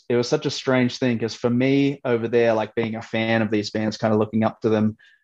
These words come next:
I had this idea of this guy, Fredrik Nordstrom, as a producer. And I was like,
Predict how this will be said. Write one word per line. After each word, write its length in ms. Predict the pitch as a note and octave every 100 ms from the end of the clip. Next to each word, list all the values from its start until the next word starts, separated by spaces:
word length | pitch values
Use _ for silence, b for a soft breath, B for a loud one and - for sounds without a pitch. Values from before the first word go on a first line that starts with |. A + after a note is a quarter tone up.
| b A#2+
I 120 | B2+
had 180 | B2 G#2+
this 180 | A2
idea 460 | A2+ A2 A2+ A#2+ A#2
of 140 | G#2
this 140 | G#2 -
guy, 200 | A#2 G#2+
Fredrik 420 | - A2+ A2+ -
Nordstrom, 540 | A#2 C3+ C3+ - A#2
as 120 | A2 G2+
a 40 |
producer. 640 | B2+ A2 B2+ C#3 - A#2+ A2
And 80 |
I 80 | A2
was 140 | A2 A2
like, 260 | G#2+ G#2+